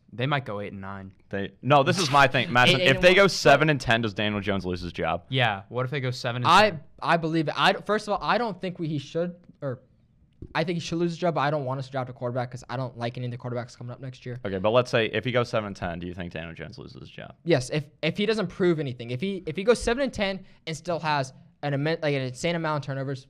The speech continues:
Speaker 3: like, you know, he, he had, like, I think he has, like, twenty-four, twenty-six fumbles in his career as a quarterback, and he doesn't even run the ball.
Speaker 1: He's got Wentz syndrome.
Speaker 2: Yeah.
Speaker 3: Right, that's horrible, and he has, he has, like, over fifty turnovers in his career, which is,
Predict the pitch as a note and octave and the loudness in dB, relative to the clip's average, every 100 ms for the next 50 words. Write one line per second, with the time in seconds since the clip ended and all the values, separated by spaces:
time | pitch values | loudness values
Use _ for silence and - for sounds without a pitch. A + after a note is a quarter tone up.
0 | - C3 C3 C3 D#3+ - - - A3+ A3+ | -8 -4 2 2 2 0 -12 -4 4 6
1 | E3+ - - _ - _ - D#3+ D#3 F3+ | 4 0 -20 _ -20 _ -2 0 2 0
2 | F#3+ G3 F3 E3 D3 A#2+ - _ _ _ | -2 -4 -4 -4 -4 -8 -12 _ _ _
3 | _ _ - G#3 G#3+ G3+ - _ _ _ | _ _ -4 -2 0 -2 -6 _ _ _
4 | F#3 F3+ F#3+ F#3 F3 F3 - E3+ F3 E3+ | 2 4 4 0 -6 -6 -4 -2 -2 -4
5 | C#3 B2 B2+ C3+ C3+ A#2 - A3 B3+ C#4 | -6 -10 -10 -6 -4 -6 -4 0 0 4
6 | C#4+ G3+ D#3+ C4 C4+ C4+ G3+ A3 G#3 F3+ | 4 2 -2 -4 -6 -6 -4 -2 -2 2
7 | F#3+ B2+ G#2+ A2 G#2 - G#2 G2+ G#2+ G#2 | 4 4 0 -4 -6 -8 -12 -10 -10 -10
8 | G#2 - A3+ A3 B3+ B3 C4 A#3 E3+ C3 | -10 -4 -2 0 -2 0 0 0 -2 -4
9 | G#3 A3+ A3+ G3 - - G3+ B3 G3 C#3+ | -4 -2 -4 -4 -10 -6 0 2 0 -2
10 | - - F3+ G3+ F#3 F3+ F#3 F3+ D3 D#3+ | -6 -2 4 4 4 -2 -4 -4 -10 -8
11 | D#3+ D3+ D3 C3 C3+ B2 - B2 A2+ A2+ | -6 -4 -4 -6 -6 -10 -10 -12 -12 -14
12 | A2+ - | -16 -18